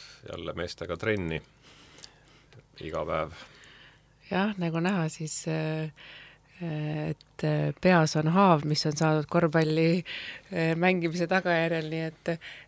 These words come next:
Speaker 2: iga kord ikka need haavad räägime üle, et kas see on väärt seda, äh, seda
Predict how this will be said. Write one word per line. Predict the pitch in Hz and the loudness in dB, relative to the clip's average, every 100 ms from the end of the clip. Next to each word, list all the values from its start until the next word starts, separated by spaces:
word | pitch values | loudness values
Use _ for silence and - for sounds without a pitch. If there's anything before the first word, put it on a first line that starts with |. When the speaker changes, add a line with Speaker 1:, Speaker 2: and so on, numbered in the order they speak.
| _ | _
Speaker 2:
iga | 165 165 | -4 -2
kord | 156 170 156 | 2 0 0
ikka | 147 - | -6 -4
need | 156 151 | -4 0
haavad | 180 156 170 | 2 2 2
räägime | 170 160 160 | 2 2 0
üle, | 185 151 | 2 0
et | 143 - | -2 -4
kas | 147 - | -8 -6
see | 151 | -4
on | 160 | -2
väärt | 160 160 | -2 -2
seda, | 165 147 147 156 - - - - - | -4 -2 -2 -4 -8 -12 -14 -14 -6
äh, | 170 165 165 170 170 | -2 0 2 2 2
seda | 185 185 175 | 0 2 2